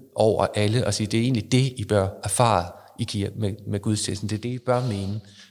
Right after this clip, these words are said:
for det er det teologisk korrekte at mene. I tænker ikke inkarna-, inkarnatorisk nok om kristendommen, hvis I mener, at I kan sidde derhjemme og være kristne. Altså, men så kommer vi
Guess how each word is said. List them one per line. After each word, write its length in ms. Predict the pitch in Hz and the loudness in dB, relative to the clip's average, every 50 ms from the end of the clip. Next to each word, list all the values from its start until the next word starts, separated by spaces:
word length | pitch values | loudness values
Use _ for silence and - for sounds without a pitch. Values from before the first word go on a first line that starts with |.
| _ - | _ -8
for 80 | 98 | -4
det 80 | 113 110 | -4 -2
er 40 | 107 | -4
det 120 | 107 - | -2 -4
teologisk 400 | - 113 107 107 123 120 101 - | -2 -2 0 0 0 0 -2 -4
korrekte 400 | - - - 117 117 - - - | -4 2 2 2 2 2 -6 -12
at 60 | 95 | -10
mene. 300 | 92 95 95 98 110 110 - - - - - | -8 -8 -8 -8 -8 -10 -12 -14 -20 -10 -8
I 60 | - | -6
tænker 280 | - - 117 107 113 123 | -2 0 0 2 4 2
ikke 160 | 123 - - | 2 2 0
inkarna-, 420 | 117 98 - 104 95 - 101 - - - _ - - | 0 0 0 -2 -2 -4 -4 -6 -8 -16 _ -6 -2
inkarnatorisk 680 | 117 101 - 120 107 110 - - 160 147 120 - - - | -2 0 2 2 2 2 4 4 4 4 4 2 0 -4
nok 360 | - - 101 - - - - - - - - - _ | -2 -4 -4 -4 -6 -20 -20 -20 -20 -20 -20 -20 _
om 100 | - 113 | -8 -8
kristendommen, 560 | - - 107 101 - - 101 98 95 92 92 - | -4 -2 -2 -2 0 0 0 0 0 0 0 -4
hvis 160 | 98 - 110 | -4 -2 -2
I 40 | 104 | 0
mener, 320 | 104 110 107 - - 90 - - - - - _ - | 0 0 0 0 -2 -6 -8 -10 -16 -20 -20 _ -4
at 80 | - 104 | -2 -2
I 20 | |
kan 160 | 98 - 107 | -2 -2 -2
sidde 200 | - - 107 107 | 0 2 2 2
derhjemme 460 | 104 110 98 107 110 107 113 131 135 123 - - - - _ _ _ _ _ _ | 2 2 2 4 4 4 6 4 4 2 -2 -8 -20 -20 _ _ _ _ _ _
og 120 | - 90 | -6 -2
være 120 | 95 80 78 | 0 0 -2
kristne. 460 | - - 92 92 - - - 92 98 - _ _ _ _ _ - - - - _ _ _ _ - | -2 -4 -4 -4 -6 -6 -8 -12 -14 -14 _ _ _ _ _ -20 -20 -20 -20 _ _ _ _ -4
Altså, 320 | 110 - 107 104 101 95 101 - - - - - _ _ _ _ _ _ _ _ _ _ _ - | -2 2 2 2 2 2 -2 -8 -14 -18 -20 -20 _ _ _ _ _ _ _ _ _ _ _ -8
men 100 | 113 104 | 2 2
så 60 | 135 | 2
kommer 240 | - 127 120 117 113 | 4 6 6 6 6
vi 140 | 101 110 | 6 4